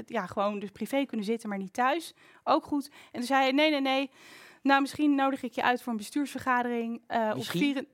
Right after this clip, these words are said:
Speaker 1: ja, misschien, maar dat moet ik nog even met Krol overleggen. Ik zei, pardon?
Speaker 2: <laughs>
Speaker 1: Ik zei, ja, en ik wil ook, ehm,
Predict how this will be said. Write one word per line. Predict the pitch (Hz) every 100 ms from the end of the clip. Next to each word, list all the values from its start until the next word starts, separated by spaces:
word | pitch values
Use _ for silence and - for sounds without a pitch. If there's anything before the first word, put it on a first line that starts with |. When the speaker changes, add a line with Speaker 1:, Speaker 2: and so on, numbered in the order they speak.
| _
Speaker 1:
ja, | - 339 240
misschien, | 254 - 339 294
maar | 302
dat | 294
moet | 349
ik | 349
nog | 330
even | - 330 294
met | -
Krol | - 339 392 -
overleggen. | 175 170 196 180
Ik | 190
zei, | 240 - -
pardon? | 285 254 359 523 _ _ - - -
Speaker 2:
<laughs> |
Speaker 1:
Ik | 254
zei, | 277 320
ja, | -
en |
ik | 311
wil | 311 -
ook, | 381 - - _
ehm, | 277 254 226 214 214